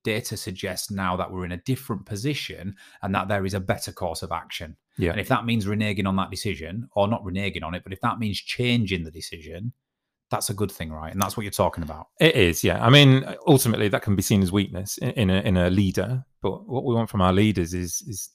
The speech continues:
Speaker 2: sometimes just to say, "Do you know what? I got that wrong." Um, and, and that's that vulnerability we talk about, and that gives you credibility. Um, and especially when you go to incidents, we, we are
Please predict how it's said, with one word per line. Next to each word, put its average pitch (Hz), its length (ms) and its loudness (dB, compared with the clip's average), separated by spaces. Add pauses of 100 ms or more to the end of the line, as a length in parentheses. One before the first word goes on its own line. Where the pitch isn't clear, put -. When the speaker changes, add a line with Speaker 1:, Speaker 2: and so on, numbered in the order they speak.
Speaker 2:
sometimes 113 480 -4
just - 220 -14
to 101 60 -6
say, 92 340 -2
"Do - 60 -20
you 107 60 -8
know 101 80 -2
what? 98 100 -2
I 98 40 -8
got 98 120 -4
that 92 140 -8
wrong." 87 220 -4 (640)
Um, 92 420 4
and, 101 300 2
and 104 160 0
that's - 180 -2
that - 160 -6
vulnerability 101 560 2
we 90 80 -4
talk 98 240 -2
about, 87 160 -6
and 92 80 -6
that 110 140 -8
gives 95 160 -4
you 95 60 -4
credibility. 92 800 -4 (460)
Um, 98 340 2
and 101 140 4
especially 135 460 -2
when 147 120 0
you 131 80 2
go 113 140 2
to - 140 -4
incidents, 92 440 -4
we, 110 120 -2
we 120 220 -2
are 117 260 0